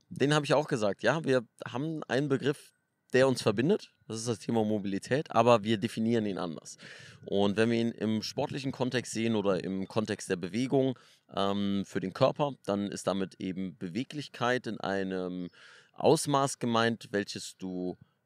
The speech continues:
ähm, wirklich kontrollieren kannst. Also ganz einfach gesagt, wir haben statisches Dehnen, wir haben dynamisches Dehnen, ähm, und Beweglichkeitstraining an sich sollte immer irgendwie eine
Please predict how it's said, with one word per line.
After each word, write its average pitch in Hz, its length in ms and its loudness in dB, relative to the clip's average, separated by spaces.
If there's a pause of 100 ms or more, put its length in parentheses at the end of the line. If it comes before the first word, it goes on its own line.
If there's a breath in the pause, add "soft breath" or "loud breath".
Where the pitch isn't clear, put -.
(100)
ähm, 90 560 -6 (420)
wirklich 98 400 -4
kontrollieren 95 500 -4
kannst. - 360 -18
Also 90 300 -6 (460)
ganz 131 200 4
einfach 127 260 4
gesagt, 110 440 4
wir 76 80 -4
haben 92 100 -4
statisches 123 520 0
Dehnen, 117 320 2
wir 95 100 0
haben 92 280 -2
dynamisches 117 560 -2
Dehnen, 107 300 -4 (500 loud breath)
ähm, 90 600 -4
und 92 200 -8
Beweglichkeitstraining 110 1200 -2
an 95 180 -4
sich 143 400 -4 (540)
sollte 110 460 2
immer 127 480 4
irgendwie 135 520 2
eine 107 680 2